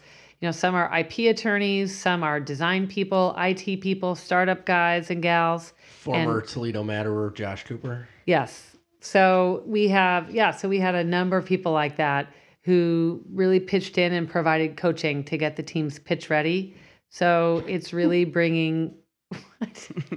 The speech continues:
Speaker 2: Yeah, did them pitch ready. Took a while.
Speaker 1: Yes. Yes. Well, yes. Oh, that's right. Insider information.
Speaker 2: <laughs> Yeah. I
Speaker 1: So,
Speaker 2: was
Speaker 1: yes. So it was, it's all about how do we support,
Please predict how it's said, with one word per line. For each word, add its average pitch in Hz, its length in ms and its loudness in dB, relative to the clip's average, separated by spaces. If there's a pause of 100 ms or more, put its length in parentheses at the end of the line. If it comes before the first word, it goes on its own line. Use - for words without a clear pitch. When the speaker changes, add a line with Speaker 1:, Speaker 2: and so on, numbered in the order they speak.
(760)
Speaker 2:
Yeah, 135 160 0
did 131 180 -4
them 123 160 -8
pitch 123 220 -8
ready. 92 220 -10
Took 104 220 -10
a 98 40 -10
while. 90 320 -10 (160)
Speaker 1:
Yes. 147 420 -2 (340)
Yes. 139 440 -2
Well, 185 200 6
yes. 147 280 2
Oh, 175 120 0
that's 165 240 0
right. 143 320 -2
Insider 160 580 0
information. 143 680 -4
Speaker 2:
<laughs> - 20 -2
Yeah. 139 300 2 (160)
I - 720 -6
Speaker 1:
So, 226 440 6
Speaker 2:
was 220 80 -10
Speaker 1:
yes. 175 340 0
So 190 140 0
it 190 140 -2
was, 185 240 0
it's 202 180 0
all 190 180 4
about 175 300 2
how 180 180 0
do 190 120 0
we 185 140 0
support, 180 760 -2